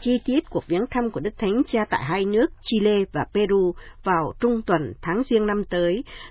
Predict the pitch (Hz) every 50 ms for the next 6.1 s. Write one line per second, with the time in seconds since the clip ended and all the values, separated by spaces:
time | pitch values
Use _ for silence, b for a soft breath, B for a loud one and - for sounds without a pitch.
0 | B - - 214 196 185 180 180 180 180 175 175 208 254 262 262 269 277 269 -
1 | 202 196 202 240 254 - 254 226 220 220 214 208 226 220 202 190 180 175 - 208
2 | 214 240 - - 202 185 170 170 143 - - - - - - - - b b b
3 | b b b b b b b b b b b b b - 214 208 196 196 190 -
4 | - 247 226 240 277 349 - - 185 139 151 175 214 226 - - 254 262 247 -
5 | - 269 247 240 208 247 247 233 220 - - 139 - - - 247 247 233 226 220
6 | 220 214